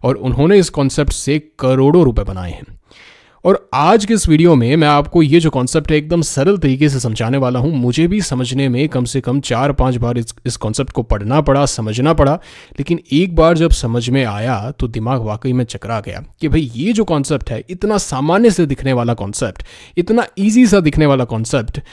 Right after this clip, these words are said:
इतना पावरफुल हो सकता है, मैंने नहीं सोचा था। तो आज के इस वीडियो में आपको कुछ नहीं करना है, ये वीडियो बस अंत तक देखना है। हो सकता है आपको दो से तीन बार ये वीडियो देखना पड़े, लेकिन देखिएगा ज़रूर, क्योंकि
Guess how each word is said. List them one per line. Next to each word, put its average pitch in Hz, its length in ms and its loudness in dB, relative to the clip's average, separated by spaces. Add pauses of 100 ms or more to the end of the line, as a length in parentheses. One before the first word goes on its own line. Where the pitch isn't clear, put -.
(340)
इतना 165 360 -4
पावरफुल 139 520 -2
हो 135 160 0
सकता 131 280 -4
है, 147 260 -6
मैंने 113 260 -4
नहीं 104 200 -12
सोचा - 300 -10
था। - 120 -16 (440)
तो - 220 0
आज 196 260 2
के 240 60 2
इस 214 120 0
वीडियो 208 180 6
में 202 80 6
आपको 185 180 2
कुछ 196 220 0
नहीं 180 100 2
करना 120 220 -2
है, 180 60 0
ये 170 80 2
वीडियो 147 220 4
बस 170 220 0
अंत 147 240 0
तक 165 120 -2
देखना 120 340 -4
है। 143 100 0
हो 139 180 0
सकता 135 260 -4
है 127 60 0
आपको 127 200 -4
दो 117 180 -4
से 147 140 -2
तीन 127 220 -2
बार 131 180 0
ये 117 60 0
वीडियो 110 240 -4
देखना 123 280 -6
पड़े, 143 200 -2
लेकिन 127 320 -2
देखिएगा 117 580 -2
ज़रूर, 113 340 -6 (220)
क्योंकि 147 240 -2